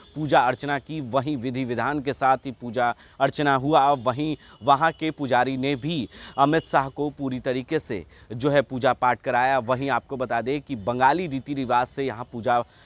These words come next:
की जाती है, वहीं शंखनाद भी किया गया। तस्वीर आपके सामने है कि किस तरीके से किशनगंज के बूढ़ी काली मंदिर में जो है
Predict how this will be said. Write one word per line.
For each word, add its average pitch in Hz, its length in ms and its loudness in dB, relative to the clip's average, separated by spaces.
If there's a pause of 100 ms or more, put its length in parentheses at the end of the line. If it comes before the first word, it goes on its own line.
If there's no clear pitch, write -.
(160)
की 151 100 -4
जाती 139 360 4
है, 143 200 2
वहीं 127 400 -2 (320)
शंखनाद 165 600 4
भी 151 200 -2
किया 143 260 2
गया। 98 280 -4 (160)
तस्वीर 147 380 -8
आपके 127 280 -2
सामने 127 320 -6
है 147 160 -4
कि 135 160 -10
किस 123 200 -6
तरीके 123 340 -4
से 90 200 -10 (300)
किशनगंज 156 540 0
के 160 160 -2
बूढ़ी 139 380 -2
काली 131 300 0
मंदिर 120 320 -4
में 120 300 -4 (300)
जो 127 160 2
है 139 200 4